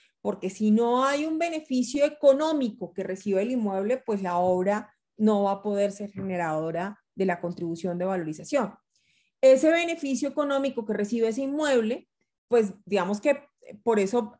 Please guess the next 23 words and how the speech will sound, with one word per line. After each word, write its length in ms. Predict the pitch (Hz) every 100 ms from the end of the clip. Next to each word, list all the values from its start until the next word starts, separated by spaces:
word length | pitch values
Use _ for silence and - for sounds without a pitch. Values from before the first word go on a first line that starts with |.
| _
hacemos 360 | 208 208 196 208
aquí 200 | 247 226
la 120 | 214
pregunta, 420 | 226 302 226 -
¿puede 180 | 196 202
ser 180 | 226 214
para 260 | 240 220
obra 240 | 190 190 208
nueva 440 | 233 247 254 262
o 80 | 247
para 200 | 233 202
reparaci-, 540 | 196 185 175 185 - -
reparación 580 | 208 202 185 175 185
de 80 | 190
obras? 340 | 233 294 440 -
Sí, 280 | 294 453 - _
digamos, 320 | 196 190 185 - _ _ _
obvio 380 | - 269 277 311
que 100 | 359
va 100 | 330
a 60 | 269
ser 200 | 254 240
más, 340 | 277 294 294